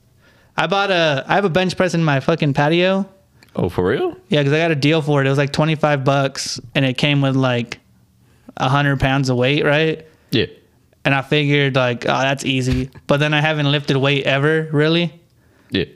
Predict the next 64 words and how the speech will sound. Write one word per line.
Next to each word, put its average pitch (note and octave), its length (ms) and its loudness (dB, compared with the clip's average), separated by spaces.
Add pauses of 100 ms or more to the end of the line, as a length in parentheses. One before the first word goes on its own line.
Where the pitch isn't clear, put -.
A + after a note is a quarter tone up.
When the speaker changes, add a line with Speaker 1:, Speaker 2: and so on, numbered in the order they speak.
(100)
Speaker 1:
So, - 120 -2
like, C#3+ 120 2
I C#3 60 2
did D#3 260 0
it, D#3 80 2
and C#3+ 100 2
I C#3 60 2
was C3+ 80 0
like, C3+ 100 0
I C#3 80 0
could D3 120 0
do, D#3 80 4
like, C3 200 0
five C#3+ 320 0
of C#3+ 80 0
'em C#3 120 0
the B2 80 0
first C#3 260 0
time D3 100 0
I D3 80 0
did D3+ 160 2
it. D3+ 40 2
I - 20 0
was B2+ 100 0
like, A#2+ 120 -4
"Fuck, F3 240 -2
this F3 120 2
is F3+ 100 -2
heavier D3+ 240 2
than D#3+ 120 0
I E3 80 0
thought F3 260 0
it D3 80 0
was." B2+ 220 0
But C3+ 100 0
then D3 140 0
after, D3 280 0
like, C3 140 0
a B2 80 -2
couple C#3 240 0
of B2 60 0
days, C3+ 160 2
I - 20 0
was B2+ 120 -2
like, C3+ 120 2
"Oh, D#3+ 240 2
it C#3+ 60 0
just C#3 180 -2
takes C#3+ 220 -2
a - 20 2
little C#3 180 2
bit C3+ 140 0
of, B2+ 100 2
like," A#2 340 -4 (360)
Speaker 2:
Yeah, F#2 120 0
it E2+ 80 -2
takes G#2 180 -2
a - 20 0
little G#2+ 80 0
bit F#2 100 0
of E2+ 40 -2 (680)
getting D#2 220 -2
used E2 200 -4
to. E2 120 -2